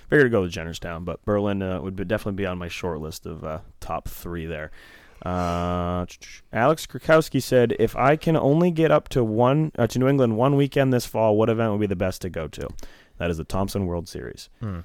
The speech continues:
Speaker 2: That, like, for
Speaker 1: Well,
Speaker 2: the rest of the year, or
Speaker 1: yeah.
Speaker 2: s-,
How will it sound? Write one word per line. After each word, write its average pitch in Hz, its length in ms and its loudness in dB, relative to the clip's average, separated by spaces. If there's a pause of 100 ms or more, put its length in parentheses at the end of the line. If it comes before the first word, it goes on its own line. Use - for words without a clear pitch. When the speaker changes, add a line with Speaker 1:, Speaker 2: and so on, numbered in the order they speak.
(520)
Speaker 2:
That, 107 260 0
like, 104 240 -2 (680)
for - 120 -6
Speaker 1:
Well, - 60 0
Speaker 2:
the 90 80 -2
rest 95 300 -4
of 131 140 -4
the 143 80 -2
year, 151 260 -2 (200)
or - 220 0
Speaker 1:
yeah. - 160 -4 (160)
Speaker 2:
s-, - 140 -8